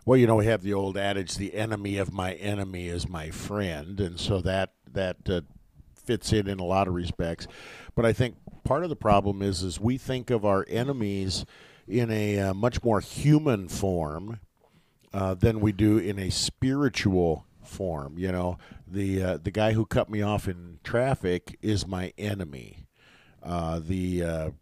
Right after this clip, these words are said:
the person who, oh golly, just, uh, parked in my parking lot at church or sat in my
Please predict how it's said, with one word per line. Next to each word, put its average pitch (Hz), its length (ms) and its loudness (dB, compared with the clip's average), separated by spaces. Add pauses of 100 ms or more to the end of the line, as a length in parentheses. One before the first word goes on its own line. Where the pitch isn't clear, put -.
(340)
the 82 120 -6
person 110 640 0
who, 92 1080 2 (380)
oh 92 320 -8
golly, 80 320 -6
just, 87 400 -10
uh, 87 260 -2 (260)
parked 123 260 6
in 120 100 4
my 98 200 -2 (160)
parking 117 380 4
lot 92 280 2
at - 140 -6
church 127 640 2 (200)
or 92 120 -4
sat 110 320 2
in 101 100 0
my 92 200 -6